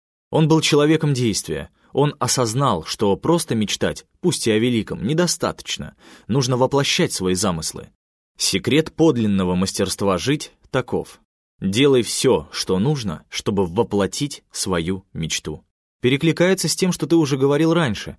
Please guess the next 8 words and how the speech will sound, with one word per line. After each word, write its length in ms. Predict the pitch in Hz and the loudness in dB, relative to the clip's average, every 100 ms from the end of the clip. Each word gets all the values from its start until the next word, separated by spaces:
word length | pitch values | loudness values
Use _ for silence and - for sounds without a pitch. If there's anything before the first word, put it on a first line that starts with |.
| _ | _
Всё 240 | - 139 | -4 -2
начинается 500 | 131 - 131 127 - | -2 -2 -2 -2 -2
с 80 | 104 | -4
картины, 480 | 117 101 - 165 165 | -4 -4 -2 -2 0
возникшей 640 | 110 98 135 - 143 127 | 0 0 -2 -4 -4 -4
перед 240 | 127 113 | -2 -2
мысленным 560 | 104 120 - 120 120 120 | -2 -2 -2 -4 -4 -4
взором. 420 | 117 131 107 80 | 0 2 0 -6